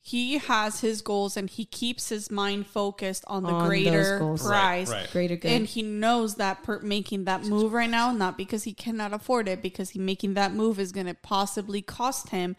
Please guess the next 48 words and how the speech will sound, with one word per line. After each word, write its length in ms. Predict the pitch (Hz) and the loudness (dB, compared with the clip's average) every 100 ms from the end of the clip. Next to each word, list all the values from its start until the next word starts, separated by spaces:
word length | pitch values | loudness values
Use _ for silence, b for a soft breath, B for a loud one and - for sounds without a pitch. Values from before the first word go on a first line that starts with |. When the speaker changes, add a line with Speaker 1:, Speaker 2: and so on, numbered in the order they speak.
| 123 | -10
Speaker 3:
Mm-hmm. 140 | 110 101 B | -12 -12 B
Speaker 1:
you 140 | 214 | -2
know, 180 | 202 190 | 0 0
setting 340 | 196 202 196 190 | 0 -2 -2 -4
himself. 580 | 185 - 180 180 - _ _ _ _ - | -4 -2 -2 -2 -10 _ _ _ _ -10
Speaker 3:
Correct. 320 | 127 - - - | -10 -10 -18 -4
Speaker 2:
Exactly. 500 | 208 180 185 233 143 | 0 2 2 0 -4
Speaker 1:
Right? 200 | 127 - | -6 -6
Speaker 3:
Correct. 360 | 139 107 - - - | -6 -6 -8 -18 -12
Yeah. 160 | 107 - _ _ 120 | -12 -12 _ _ -12
Exactly. 300 | 123 147 269 | -2 2 4
Speaker 2:
You 40 | |
are 60 | 330 | 4
leading 260 | 247 269 277 | 2 2 2
by 140 | 285 | 2
example, 380 | 240 220 220 180 | 2 2 2 0
which 140 | 180 180 | -2 -2
is 80 | 180 | 0
amazing. 460 | 180 170 160 175 - | 2 0 -2 -10 -6
Speaker 3:
Well, 180 | 139 147 156 | -4 -2 -4
y-, 80 | |
well, 340 | 147 156 143 120 | 0 0 0 -4
well, 180 | 135 131 | -6 -4
I 80 | 147 | -2
can 140 | 143 | -2
talk 300 | 143 151 - | 0 -2 -2
all 120 | 190 | 0
Speaker 2:
That 180 | 175 208 | 4 6
Speaker 3:
I 40 | 202 | 6
Speaker 2:
is 40 | |
Speaker 3:
want. 180 | 175 143 | 4 4
If 100 | 139 | 4
I 40 | 151 | 4
don't 100 | 151 | 6
walk 200 | 175 170 | 4 4
the 40 | |
walk, 240 | 139 170 175 | 2 2 2
then 100 | 131 | 0
what, 220 | 147 147 | 0 0
what 220 | 147 170 170 | 4 4 8
good 120 | 214 | 6
am 120 | 226 | 8
I 80 | 160 | 8
to 60 | 208 | 8
my 40 | |
Speaker 2:
Literally. 160 | - - | 6 4
Speaker 3:
viewers, 300 | 160 117 107 | 2 0 -2
right? 260 | 107 135 | -4 -4